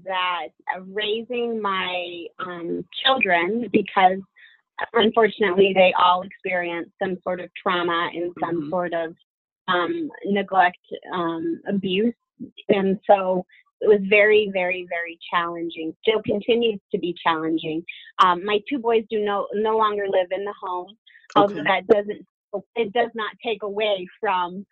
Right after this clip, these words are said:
Speaker 1: you know, your worries and your concerns for
Speaker 2: Right.
Speaker 1: them. And so there, there were definitely days where I, I can't really tell you how I made it through, but I do know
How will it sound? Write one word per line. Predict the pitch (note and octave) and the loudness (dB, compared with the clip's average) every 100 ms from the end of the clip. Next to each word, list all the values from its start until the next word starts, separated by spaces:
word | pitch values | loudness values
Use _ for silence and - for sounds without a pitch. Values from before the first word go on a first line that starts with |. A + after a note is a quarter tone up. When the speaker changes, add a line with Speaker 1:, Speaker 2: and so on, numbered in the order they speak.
| _ _ - | _ _ -8
Speaker 1:
you | A3 | -6
know, | G3 | -6
your | G3 G3+ G3+ | -4 -2 -2
worries | G3+ G3+ F#3+ G3 | 0 -2 -2 -4
and | G3 F#3+ | -4 -4
your | F3+ E3+ | -6 -8
concerns | F#3 F#3 - F3+ E3+ E3+ F3+ - A3+ | -6 -6 -4 -4 -4 -4 -8 -2 4
for | G#3+ | 4
Speaker 2:
Right. | G3 | 4
Speaker 1:
them. | F3 E3 E3+ G3+ - - _ _ - | 2 0 -2 -6 -12 -20 _ _ 2
And | G3+ G3+ G3+ A#3 | 4 4 0 0
so | G#3+ G#3+ | 2 2
there, | G#3 A3+ A3+ - | 4 4 2 0
there | G#3+ A3+ | 0 2
were | G#3+ G#3+ | 2 2
definitely | A3 G#3+ A#3+ A3+ A3 A3 | 2 2 0 4 4 6
days | G#3+ A3+ A#3+ | 4 2 0
where | G#3 G3+ G3 | 0 0 2
I, | G3 G#3 A3 A3+ - - _ | 4 6 4 0 -8 -20 _
I | G#3+ A3 G3 G3 F#3+ _ _ - - | -6 -6 -10 -20 -20 _ _ -12 -2
can't | C4 A#3+ | 0 2
really | B3 B3+ B3+ | 0 -2 -2
tell | C4+ C4 | -2 -2
you | A#3 | -4
how | G3+ | -4
I | G3 | -6
made | G3 F#3+ | -8 -10
it | F3+ - | -14 -14
through, | F#3+ F#3 F3+ - _ _ _ | -12 -10 -10 -14 _ _ _
but | A3+ A3 | 2 4
I | G#3 | 2
do | F#3+ A#3+ B3 | 0 -4 -2
know | A3+ G3+ F#3 F#3+ | -2 -4 -4 -6